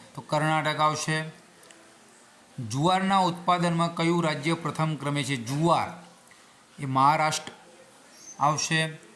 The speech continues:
બાજરીના ઉત્પાદનમાં કયું રાજ્ય પ્રથમ ક્રમે છે? તો રાજસ્થાન, સૌથી વધારે બાજરી એ રાજસ્થાનની અંદર થાય છે. આગળનો પ્રશ્ન, મગફળીના ઉત્પાદનમાં કયું રાજ્ય પ્રથમ ક્રમે છે? મગફળી પણ ગુજરાતની અંદર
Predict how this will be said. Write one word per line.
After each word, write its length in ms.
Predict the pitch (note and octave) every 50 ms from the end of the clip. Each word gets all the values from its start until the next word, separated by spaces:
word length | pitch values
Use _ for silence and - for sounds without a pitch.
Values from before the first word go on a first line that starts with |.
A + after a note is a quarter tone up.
| - - - - - - - -
બાજરીના 640 | C3 C3 C#3 C#3+ D3 C#3 D#3 D#3+ G3 G3 G3+ G#3 G#3
ઉત્પાદનમાં 840 | G3+ F#3 E3+ F3 - - F#3 F3+ F3 E3+ E3+ E3+ E3 E3+ E3+ E3+
કયું 260 | - E3+ E3+ E3+ E3+ D#3+
રાજ્ય 280 | D#3 D3 C#3 D3+ E3
પ્રથમ 420 | D#3+ - D#3 D3 - D#3+ D#3 D#3 C#3+
ક્રમે 360 | B2+ C3+ C#3 C3+ C3+ C3 B2
છે? 500 | - - - G#2 F#2+ - - - - -
તો 80 | D3+
રાજસ્થાન, 600 | C#3+ C#3+ C#3+ C#3+ E3 E3+ E3 E3+ - C#3 B2 A2+
સૌથી 320 | A2 - C#3+ C#3+ - - F3
વધારે 380 | D#3+ - D3+ D3+ D3+ E3 D#3+
બાજરી 520 | D#3 D3 C#3 C#3 C3+ D#3 E3+ D#3+ C#3 - -
એ 40 | D3
રાજસ્થાનની 560 | C3+ C3+ C3+ C#3+ C#3+ - - D3+ D3+ D3 D3
અંદર 200 | D3 D3 D3+ C#3
થાય 180 | C#3 D3 D3
છે. 260 | C#3 - - D#3 D3+ D#3 - - - - - - - - - - - - - - - -
આગળનો 260 | D3 D3+ D3+ F3+ F3+ F3
પ્રશ્ન, 300 | F3+ D#3 - - E3 E3
મગફળીના 720 | E3 D#3 C#3 D3+ D#3+ - - - F#3+ F#3 F#3 F#3 F#3 F#3
ઉત્પાદનમાં 680 | F3+ F3 E3 - - F3+ F3 E3 E3+ E3+ E3+ E3 E3
કયું 240 | E3+ E3+ E3+ E3+ E3
રાજ્ય 240 | E3 D3+ C#3 E3 E3
પ્રથમ 420 | E3 F3 D#3+ C3+ - D#3+ D#3 D3+
ક્રમે 220 | C3 C3+ C3+ C3+ B2
છે? 120 | A2+ C3
મગફળી 540 | B2+ C3 C#3+ D3+ - - - F#3 F#3 F#3+ F#3
પણ 220 | F3+ F#3 F3 E3
ગુજરાતની 500 | C#3+ C#3+ C#3 D3 D#3+ E3 D#3+ D#3+ D#3+ D#3+
અંદર 320 | D3+ D#3 D#3 D#3+ D3 B2+